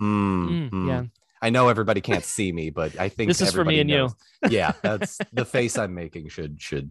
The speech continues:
Speaker 2: qualify.
Speaker 1: That's so wild to me. That, is there, like, a, is there, like, a bullpen where, like,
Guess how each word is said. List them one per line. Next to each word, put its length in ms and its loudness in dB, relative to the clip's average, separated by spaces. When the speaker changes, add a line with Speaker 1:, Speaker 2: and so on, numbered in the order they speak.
Speaker 2:
qualify. 500 0
Speaker 1:
That's 280 2
so 720 2
wild 560 0
to 120 -10
me. 300 -12
That, 160 2
is 140 6
there, 180 6
like, 200 2
a, 100 2
is 120 0
there, 100 4
like, 140 2
a 40 4
bullpen 680 -2
where, 240 -2
like, 360 -2